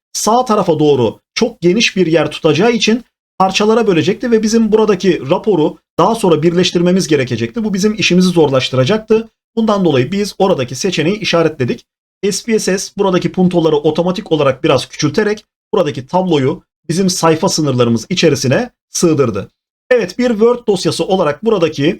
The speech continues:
raporu kaydetmiş olduk. Şimdi diğer seçeneklere geçelim. Yine raporumuza geldik. Aynı menüye tekrar geliyoruz. File altından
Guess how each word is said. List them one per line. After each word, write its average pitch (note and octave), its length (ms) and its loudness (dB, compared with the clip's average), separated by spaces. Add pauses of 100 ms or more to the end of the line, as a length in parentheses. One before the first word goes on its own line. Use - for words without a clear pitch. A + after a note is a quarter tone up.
(120)
raporu A3 320 -2
kaydetmiş F#3+ 500 0
olduk. C3 380 0 (200)
Şimdi C4 220 -6
diğer B3 200 0
seçeneklere A3 560 0
geçelim. D3 420 -4 (380)
Yine C4+ 360 -2
raporumuza A#3+ 480 0
geldik. F3 540 0
Aynı A#3 380 2 (120)
menüye G#3 240 2
tekrar G#3+ 340 0
geliyoruz. D#3 580 -2 (100)
File A3 260 4
altından E3+ 840 0